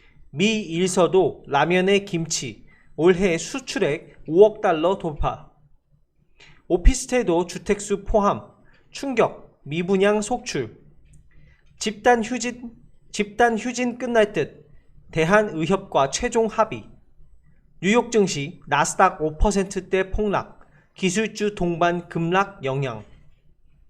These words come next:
내년도 에스오씨 예산 이십일 조 원, 올해 대비 이 조 육천억 원 증액. 케이비 금융 한국판 뉴딜에 십 조 원 지-, 지원,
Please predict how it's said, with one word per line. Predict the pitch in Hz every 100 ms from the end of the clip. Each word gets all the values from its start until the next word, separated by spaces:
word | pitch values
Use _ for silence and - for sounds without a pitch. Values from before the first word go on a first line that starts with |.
| _ _ -
내년도 | 151 190 254 220 165 175 -
에스오씨 | 147 160 - 226 208 202
예산 | 165 147 175 185 196
이십일 | 165 175 214 208 - 254 -
조 | 196
원, | 143 107 - - - _
올해 | 151 185 214
대비 | 208 151 165 226 - - -
이 | 170 175
조 | 202 190
육천억 | 143 - 190 156 131
원 | 175 208 208
증액. | - 147 131 147 - - - - _ _ _ _ _ -
케이비 | 285 285 247
금융 | 185 151 147 185 - -
한국판 | 285 285 277 - 277 247
뉴딜에 | 175 180 196 143 190
십 | - - - -
조 | 247
원 | 240 240
지-, | - 180 180 -
지원, | 185 175 127 104